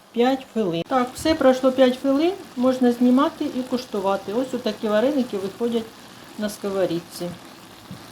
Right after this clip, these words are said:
Те другу порцію, обов'язково додавайте водички, тому що водичка вик-, википає ж і треба доливати. Вареники виходять смачні,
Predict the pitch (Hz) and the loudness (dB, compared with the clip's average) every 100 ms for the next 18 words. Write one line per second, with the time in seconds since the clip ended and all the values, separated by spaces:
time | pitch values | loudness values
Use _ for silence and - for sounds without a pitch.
0 | 254 262 220 240 240 240 302 359 - - | -2 0 2 0 0 -2 -2 -2 -4 -6
1 | 202 185 208 202 233 240 233 311 294 202 | -4 -2 0 2 6 4 4 -2 0 0
2 | 214 214 254 254 233 226 220 170 - - | 0 2 2 2 2 2 -2 -10 -12 -14
3 | 202 208 202 208 214 226 - 202 208 - | -6 -6 -4 -8 -6 -8 -8 -6 -6 -6
4 | 185 202 226 233 226 320 349 202 175 - | -6 -2 -2 -4 -2 2 4 2 0 -10
5 | - - - - 196 202 277 240 208 220 | -20 -20 -20 -18 -12 0 2 2 2 0
6 | 220 170 151 - 160 170 - - - - | 0 -2 -6 -8 -12 -14 -20 -20 -20 -20
7 | _ _ _ _ - - _ 208 214 262 | _ _ _ _ -20 -20 _ -4 0 4
8 | 269 247 226 226 226 233 226 220 220 220 | 4 4 2 2 2 2 2 0 -2 -2
9 | 226 247 269 330 381 | -2 2 2 2 -4